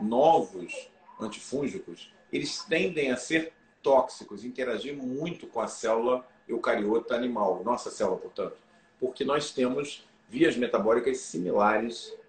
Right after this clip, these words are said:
aos fungos. O ergosterol que o Fábio tava comentando é uma linha promissora, tem sido nos últimos vinte ou trinta anos, porque tá presente na parede celular do fungo,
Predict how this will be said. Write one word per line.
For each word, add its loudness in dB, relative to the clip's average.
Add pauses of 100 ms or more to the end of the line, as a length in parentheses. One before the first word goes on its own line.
(120)
aos 2
fungos. -4 (280)
O 4
ergosterol 4 (200)
que -8
o -8
Fábio 0
tava -2
comentando -4 (280)
é 2 (300)
uma -6
linha -4 (260)
promissora, 0
tem -6
sido -4
nos -4
últimos -6
vinte -2
ou -4
trinta -6
anos, 0
porque -18
tá 2
presente -2
na -2
parede 0 (140)
celular 0
do 0
fungo, -4